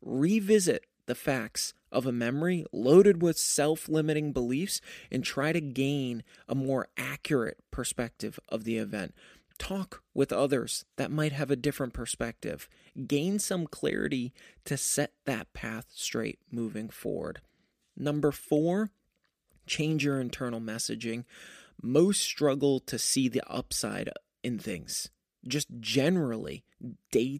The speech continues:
to day, even in the most negative of situations, beyond the lessons of the failure itself, we can extract positives. We are so harsh on ourselves,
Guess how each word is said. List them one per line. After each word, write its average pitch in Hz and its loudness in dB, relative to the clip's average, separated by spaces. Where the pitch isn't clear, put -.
to 135 -2
day, 107 -4
even 175 4
in 190 4
the 175 2
most 147 2
negative 135 2
of 127 -2
situations, 123 -2
beyond 135 0
the 123 0
lessons 143 0
of 110 -4
the 110 -2
failure 135 0
itself, 113 -4
we 156 -2
can - -2
extract 127 -4
positives. 107 -8
We 175 0
are 127 -4
so 175 2
harsh 117 -4
on 120 -4
ourselves, 104 -4